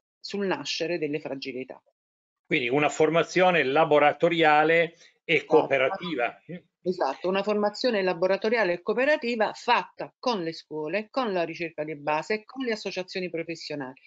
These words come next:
Speaker 1: Il mondo dell'università deve interloquire con il mondo della scuola, di cui le associazioni professionali fanno parte.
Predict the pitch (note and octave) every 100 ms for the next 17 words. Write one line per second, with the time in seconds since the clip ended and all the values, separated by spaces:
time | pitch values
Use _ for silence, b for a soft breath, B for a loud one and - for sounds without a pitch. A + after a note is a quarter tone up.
0 | b _ - G#3 C4+ C#4+ A3 F#3+ F3+ F#3+
1 | F#3+ G#3+ - C4 C4 A3 G3 A3+ A3+ A3
2 | - A#3+ A#3 A#3 A3+ A3 C4+ A3 D3+ C#3+
3 | E3+ E3 D#3+ D#3 D#3 D3 D3 - A3+ G#3
4 | E3+ D#3+ b _ _ _ D3+ F#3 F#3 A3+
5 | F3 E3 D#3+ E3+ - F#3+ F3+ E3+ F3+ -
6 | F3 F3 - D3 D#3 C#3+ B2 - - -